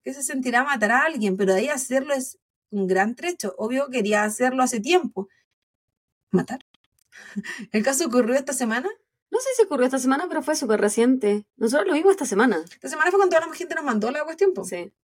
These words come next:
Speaker 1: Cuando salió el C N N, <laughs> recibimos como unos treinta mensajes. Y ahí lo publicamos.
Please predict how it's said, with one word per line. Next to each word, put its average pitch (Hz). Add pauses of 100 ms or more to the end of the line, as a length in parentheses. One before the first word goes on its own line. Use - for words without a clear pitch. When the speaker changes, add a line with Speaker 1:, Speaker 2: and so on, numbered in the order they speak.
(100)
Speaker 1:
Cuando 226
salió 262
el 330
C 339
N 294
N, 392 (200)
<laughs> -
recibimos 359
como 370 (320)
unos 392
treinta 440
mensajes. 453 (1300)
Y 208
ahí 254
lo 269
publicamos. 262